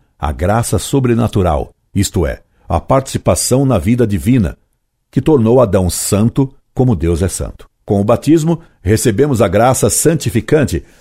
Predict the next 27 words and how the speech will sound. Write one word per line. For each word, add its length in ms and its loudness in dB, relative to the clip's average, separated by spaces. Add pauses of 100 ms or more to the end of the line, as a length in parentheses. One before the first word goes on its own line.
(120)
que 100 0
nos 160 0
torna 400 2
semelhantes 720 2
a 60 4
Deus. 440 -6 (200)
Com 120 2
o 60 2
pecado, 460 2
perdemos 520 2
essa 200 0
graça 400 2 (280)
e 80 2
deixamos 600 2
de 100 -2
ser 240 0
semelhantes 680 0
a 40 2
Deus, 380 0 (380)
embora 500 2 (220)
continuemos 760 2
tendo 260 0
em 60 2
nós 320 2
a 40 0
sua 220 2
imagem, 440 0